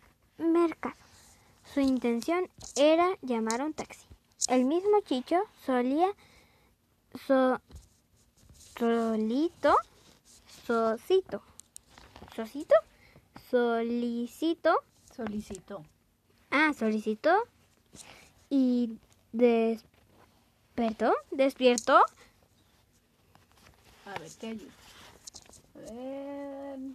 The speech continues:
Speaker 1: Porque no entiendo la frase.
Speaker 2: El mismo Chicho solicitó y despierto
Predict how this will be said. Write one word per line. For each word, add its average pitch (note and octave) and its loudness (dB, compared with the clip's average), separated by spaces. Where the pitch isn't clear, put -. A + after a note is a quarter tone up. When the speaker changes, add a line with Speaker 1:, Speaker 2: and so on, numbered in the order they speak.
Speaker 1:
Porque A#3+ -2
no C#4 2
entiendo C#4+ 0
la F4+ -2
frase. A#3 -4
Speaker 2:
El A#3+ -4
mismo E4 -8
Chicho B3+ -12
solicitó B3+ -10
y A3+ -12
despierto A#3+ -8